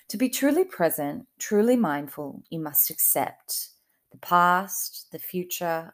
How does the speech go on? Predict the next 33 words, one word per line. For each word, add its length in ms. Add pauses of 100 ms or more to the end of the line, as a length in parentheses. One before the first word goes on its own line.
(160)
our 160
emotions, 840 (120)
our 160
thoughts, 800 (400)
other 160
people's 420 (120)
actions, 760
and 180
other 200
people's 440
choices. 1000 (580)
It 180
is, 600 (160)
in 160
a 40
sense, 680
a 60
kind 320
of 120
rising 520
above 400
the 80
part 300
of 100
ourselves 580
that 140
has 340
these 260
reactions 720 (300)
and 140
putting 320
this 180
part 320